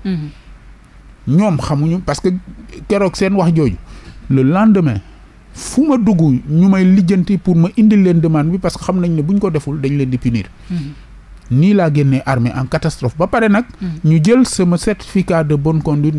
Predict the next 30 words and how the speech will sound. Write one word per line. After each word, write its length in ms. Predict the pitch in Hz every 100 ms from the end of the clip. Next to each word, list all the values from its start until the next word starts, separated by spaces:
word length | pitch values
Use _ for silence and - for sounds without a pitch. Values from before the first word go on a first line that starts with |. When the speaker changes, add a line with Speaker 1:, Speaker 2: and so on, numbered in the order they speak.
| 147
Speaker 2:
équivalent 480 | 196 190 180 175 165
au 60 | 160
certificat 400 | 160 147 - 139
de 120 | 139
travail, 360 | 151 143 147 139
bloqué 380 | 123 175 180 160
ko 120 | 170
ne 120 | 147
duñ 180 | 143 151
ma 80 | 151
ko 120 | 139
jox. 240 | 123 - - - - - - - - - - - - -
Ma 140 | 131
dem 220 | 170 208 196
ba 100 | 208 -
brigade 440 | 185 165 220 208 175
prévôtale, 600 | 208 196 190 165 139 208 - - - - -
ñu 80 | 151
woo 300 | 170 220 226
leen, 300 | 202 175 240 -
moom 240 | 156 185
colonel 400 | 165 196 185 175
bii 240 | 151 185 160
ñu 140 | 151
woo 320 | 160 175 190 185
ko, 220 | 160 240 - - - - - -
laaj 360 | 101 135 190 208 -
ko, 240 | 170 254 - - - - 147
mu 220 | 151 202
ne 220 | 196 247